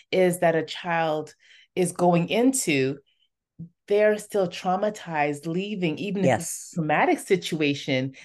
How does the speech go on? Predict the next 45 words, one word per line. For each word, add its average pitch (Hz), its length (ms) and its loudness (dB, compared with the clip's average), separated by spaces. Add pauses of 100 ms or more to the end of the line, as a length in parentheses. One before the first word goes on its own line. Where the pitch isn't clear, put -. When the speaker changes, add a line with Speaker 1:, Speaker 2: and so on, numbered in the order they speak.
(120)
Speaker 1:
they're 233 180 2
still 233 240 -4
traumatized 180 760 -4
leaving 302 400 0
that 160 260 -4
situation, 170 520 -4
because 170 320 -2
that's 180 320 -2
where, 175 320 -2 (260)
you 196 100 -4
know, 165 220 2
like 175 260 0
you 190 80 -6
said, 180 240 -2
with 175 120 -2
that 170 180 0
magic 185 340 -2
wand, 180 240 -4
Mom 165 240 -2
and 185 140 -4
Dad 214 280 -4
are, 127 380 -2 (240)
or, 190 180 2
you 190 120 -2
know, 185 100 2
the 175 120 -2
people 180 400 -6
who 175 420 -4 (320)
they 190 220 4
grew 196 260 0
up - 280 2 (200)
with, 175 320 2 (120)
that, 170 200 0
you 190 80 -2
know, 170 160 2
who 165 280 -2
bonded 175 420 0
and 151 160 -6
loved 185 420 0
them, 135 340 -6 (360)
that's 202 280 0
where 185 160 4
they 202 320 2
are. 120 400 0 (880)
Speaker 2:
Right, 120 280 -2